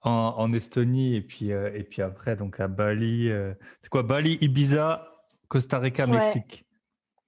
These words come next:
Speaker 2: Ouais, c'est ça. Et, euh, il y a un peu, il y a un peu d'Estonie, euh, quand même entre-temps. Un peu d'Estonie, un peu de pays de l'Est. Et ben, de l'immobilier, <laughs> tout
Speaker 1: <laughs>
Speaker 2: simplement.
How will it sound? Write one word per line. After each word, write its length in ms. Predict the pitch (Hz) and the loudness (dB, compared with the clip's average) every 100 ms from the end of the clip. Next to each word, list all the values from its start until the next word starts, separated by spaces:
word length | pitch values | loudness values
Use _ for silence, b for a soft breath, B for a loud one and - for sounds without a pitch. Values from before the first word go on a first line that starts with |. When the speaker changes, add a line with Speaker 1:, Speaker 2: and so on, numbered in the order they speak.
| _ | _
Speaker 2:
Ouais, 300 | - 254 247 | -4 2 2
c'est 120 | 233 214 | 2 0
ça. 240 | 214 202 | 0 0
Et, 120 | 202 196 | 0 -2
euh, 120 | 180 196 | -4 -6
il 60 | 190 | -6
y 60 | |
a 60 | 190 | -6
un 60 | 190 | -6
peu, 120 | 220 | -8
il 120 | 196 | -8
y 60 | 196 | -6
a 40 | |
un 60 | 190 | -6
peu 120 | 202 | -6
d'Estonie, 480 | 196 185 214 202 190 | -6 -6 -4 -2 0
euh, 100 | 175 170 | -2 -4
quand 80 | 175 | -6
même 140 | 175 | -6
entre-temps. 420 | 170 - - - _ _ _ _ _ _ _ _ _ _ _ - | -8 -6 -6 -8 _ _ _ _ _ _ _ _ _ _ _ -2
Un 100 | 208 | 0
peu 140 | 196 202 | 2 2
d'Estonie, 360 | 202 208 208 | 2 2 2
un 80 | 214 | 2
peu 120 | 214 | 0
de 40 | 185 | 0
pays 180 | 185 | 0
de 60 | 170 | 0
l'Est. 280 | 180 175 - | -2 -2 -6
Et 140 | 240 226 | 0 2
ben, 120 | 233 | 2
de 40 | |
l'immobilier, 440 | 202 196 175 185 302 - | 2 0 0 0 -2 -2
<laughs> 100 | - | -14
tout 160 | - 294 - 381 - - 262 - | -4 -2 -2 -4 -4 -4 -6 -4
Speaker 1:
<laughs> 180 | 139 | -4
Speaker 2:
simplement. 480 | 113 90 - 214 254 | -4 -6 -14 -8 -8